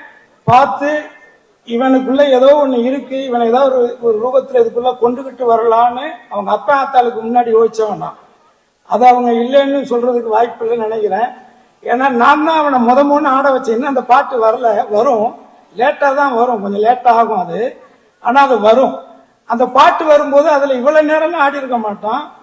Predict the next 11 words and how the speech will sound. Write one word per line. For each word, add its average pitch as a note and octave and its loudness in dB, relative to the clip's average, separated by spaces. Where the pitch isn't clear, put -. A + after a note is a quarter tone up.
ஒரு, B3+ -8
ஒரு B3+ -2
குறிப்பிட்ட E4 -4
நிமிடங்கள் C#4 0
தான் C#4+ -2
அதுல B3+ 0
ஆடி A#3+ 0
இருப்பான். A3+ -6
ஆனா, C#4+ 0
நிச்சயமாக C#4+ -2
அந்த C4+ -2